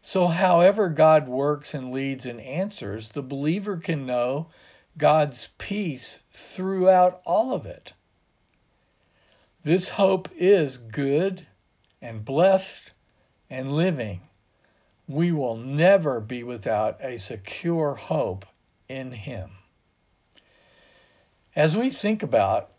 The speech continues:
what's ahead, how can we apply what we've learned about hope today?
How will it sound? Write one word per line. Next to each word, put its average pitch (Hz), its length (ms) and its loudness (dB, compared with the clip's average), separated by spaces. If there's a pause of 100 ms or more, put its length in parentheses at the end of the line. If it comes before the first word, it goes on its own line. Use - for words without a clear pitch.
(440)
what's 151 260 0
ahead, 110 580 0
how 185 300 -4
can 220 240 -6
we 156 160 -4
apply 160 520 2
what 131 260 -2
we've 127 240 -10
learned 127 420 -8
about 107 320 -6
hope - 480 -10 (540)
today? 113 540 -10